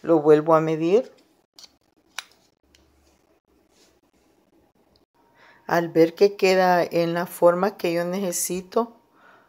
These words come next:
eh, le echo pegamento, que es de esta clase de pegamento.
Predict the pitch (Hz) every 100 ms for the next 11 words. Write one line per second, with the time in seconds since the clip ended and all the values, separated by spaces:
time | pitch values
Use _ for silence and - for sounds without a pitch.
0 | _ 165 160 165 160 165 165 175 170 170
1 | 170 160 160 175 240 - 262 - _ -
2 | 165 160 170 175 - - - - _ _
3 | 170 175 180 - 185 185 190 - 175 170
4 | 170 160 156 165 208 - 277